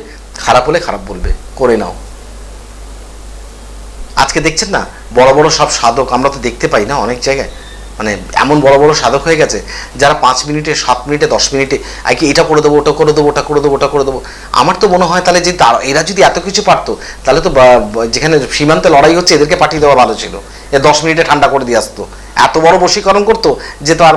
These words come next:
অন্য দেশ এখানে আটা-, অ্যাটাক করতে পারতোই না। তাহলে এই ঝঞ্ঝাট ঝামেলা, এত ব-, জল, এত বন্যা, এত লড়াই, এত কিছু।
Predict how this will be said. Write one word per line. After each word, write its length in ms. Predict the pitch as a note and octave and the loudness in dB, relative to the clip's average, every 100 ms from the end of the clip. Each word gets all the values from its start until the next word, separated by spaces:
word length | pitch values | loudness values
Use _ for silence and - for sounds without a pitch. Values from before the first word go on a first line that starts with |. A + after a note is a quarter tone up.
| D3 | 2
অন্য 360 | D3+ D#3+ E3+ E3+ | 0 2 2 4
দেশ 200 | F3 - | 4 2
এখানে 220 | E3 D#3+ | 2 2
আটা-, 300 | C#3+ D3 C#3+ | 4 4 6
অ্যাটাক 340 | C#3+ - - | 4 2 -2
করতে 200 | D3+ D3+ | -4 -4
পারতোই 380 | B2 A#2 B2 G#2 | -2 -2 -4 -6
না। 100 | F#2+ - - - - - - - - - - - - - - - - - - - - - | -8 -16 -18 -18 -18 -18 -16 -16 -16 -16 -14 -14 -10 -8 -8 -12 -12 -12 -12 -12 -10 0
তাহলে 160 | F3+ | 4
এই 100 | G#3 | 4
ঝঞ্ঝাট 380 | F3+ F#3 G3+ A3 | 4 4 4 4
ঝামেলা, 260 | G3 G3 F3+ | 4 4 4
এত 220 | D#3+ G3+ | 4 2
ব-, 240 | F3+ E3 | 2 2
জল, 280 | D3+ F3+ F3+ | 6 6 6
এত 120 | E3 | 4
বন্যা, 440 | F3+ F#3 F#3+ E3+ - - - | 2 2 4 4 4 0 2
এত 240 | E3 - | 4 6
লড়াই, 520 | A3 G#3+ G#3 G3 E3 - - | 6 8 8 6 4 0 -4
এত 240 | D#3+ F3 G#3 | 0 2 0
কিছু। 460 | G3 F3+ F3 C#3+ | 0 -2 -2 -4